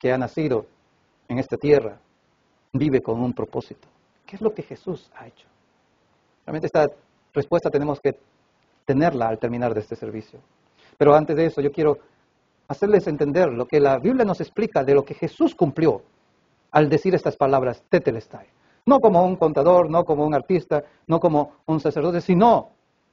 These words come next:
Jesús dijo estas palabras porque Él había cumplido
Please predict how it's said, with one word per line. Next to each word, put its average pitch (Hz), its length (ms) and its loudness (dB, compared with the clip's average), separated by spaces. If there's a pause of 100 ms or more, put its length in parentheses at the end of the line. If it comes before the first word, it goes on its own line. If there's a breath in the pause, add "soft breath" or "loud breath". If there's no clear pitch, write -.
(240)
Jesús 226 520 -4
dijo 190 220 -4
estas - 220 -6
palabras 170 480 0 (200)
porque 190 460 2
Él 254 80 4
había 220 280 2
cumplido 233 640 2